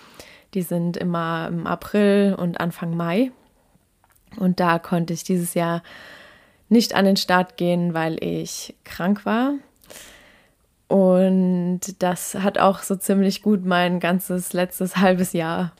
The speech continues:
widergespiegelt. Also ich hatte den ganzen Winter über gesundheitliche Probleme und konnte deswegen nicht besonders viel trainieren. Und wenn ich dann mal wieder ein bisschen Schwung bekommen habe, kam immer wieder irgendwas dazwischen und ich konnte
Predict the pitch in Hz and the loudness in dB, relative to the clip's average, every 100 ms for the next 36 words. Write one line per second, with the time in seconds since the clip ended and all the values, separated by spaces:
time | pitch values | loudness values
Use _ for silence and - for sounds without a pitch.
0 | _ 185 151 151 - - 151 170 - 190 | _ -2 -2 -2 -6 -8 -6 -4 -6 -10
1 | _ _ - - 180 170 170 - 170 - | _ _ -14 -6 -4 -4 -8 -8 -6 -4
2 | 165 165 170 - - - - - _ _ | -4 -4 -6 -10 -20 -20 -20 -20 _ _
3 | - 190 180 185 - 180 190 196 170 180 | -4 0 2 2 0 2 4 4 2 0
4 | 170 170 170 165 160 160 175 175 _ _ | 0 0 0 -2 -2 -6 -10 -14 _ _
5 | _ _ _ _ _ _ - 196 185 208 | _ _ _ _ _ _ -18 -6 2 4
6 | 202 180 180 175 180 175 196 208 196 170 | 4 2 -4 -6 -6 0 4 4 4 0
7 | - 170 170 - - 180 175 170 170 143 | -4 -4 -6 -8 -6 -4 -4 -6 -8 -6
8 | 160 156 165 165 175 - _ _ _ _ | -4 -4 -6 -6 -6 -8 _ _ _ _
9 | 196 196 - 170 165 165 165 175 - - | -2 -2 -2 -8 -6 -4 -6 -6 -10 -8
10 | - 233 220 - 214 214 214 214 214 202 | 0 0 0 0 2 4 4 4 2 0
11 | - 170 170 170 - - - - - _ | -4 -6 -6 -8 -14 -20 -20 -20 -20 _
12 | _ - 190 196 - 185 185 185 180 175 | _ 0 2 2 2 2 4 4 2 2
13 | 180 160 175 196 196 185 190 190 180 - | 0 -2 0 -2 -2 -2 0 0 0 0
14 | 185 180 175 175 - 175 170 170 170 170 | 0 2 0 -2 -6 -4 -2 -2 -2 -4
15 | - 175 170 - 180 - 208 - 202 175 | -2 -2 -4 -6 -8 -2 -2 2 2 2
16 | 165 - - 180 175 165 170 160 160 170 | -2 -8 -4 -2 -2 -4 -4 -4 -4 -6